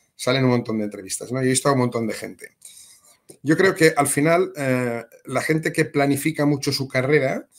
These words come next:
eh, no siempre sucede lo que piensa, ¿no? Entonces yo creo que lo importante es tener la capacidad de gestionar los distintos momentos en los que te vas a encontrar en tu vida profesional.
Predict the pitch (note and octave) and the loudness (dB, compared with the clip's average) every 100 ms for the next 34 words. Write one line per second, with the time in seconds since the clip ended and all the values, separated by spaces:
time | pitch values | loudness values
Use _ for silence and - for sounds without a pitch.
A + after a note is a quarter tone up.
0 | _ _ _ _ _ _ C#3+ C3 B2+ B2+ | _ _ _ _ _ _ 0 4 4 4
1 | B2+ C#3+ D3 - D3 C#3+ D#3+ D#3 B2+ C3+ | 2 2 2 4 2 2 0 -2 -4 -2
2 | C#3 D3 - G#2+ G#2+ G#2 G#2 F2 C#3 - | 0 0 -2 -6 -8 -10 -12 -14 -16 -16
3 | - B2+ D3 D3+ D3 C#3 C3 C3 D3+ D#3 | -10 -6 -4 0 2 0 -2 -2 -2 0
4 | C#3+ F#3+ E3+ C3+ C#3+ C#3 D3+ C3+ C3+ A#2+ | -2 -4 -4 -2 0 0 0 -2 -4 -6
5 | A2 A#2+ C#3+ F#3 - _ _ _ _ _ | -4 -2 -2 -2 -6 _ _ _ _ _
6 | C3 C#3 C3+ - C3 D#3 D#3+ B2+ B2+ - | -2 -2 -2 -2 0 2 2 2 -2 -2
7 | F3+ E3 D3+ C3+ C#3+ D#3 D3+ A#2 - C3+ | -4 -2 -2 0 2 2 0 -4 -4 -6
8 | C3 B2+ B2 C3+ D3 C#3 B2+ A#2 C#3 D3 | -6 -6 -6 -4 -4 -2 -4 -2 0 0
9 | B2 A#2+ C3+ A#2 A2+ G#2 F#2+ | -2 -4 -4 -6 -10 -12 -16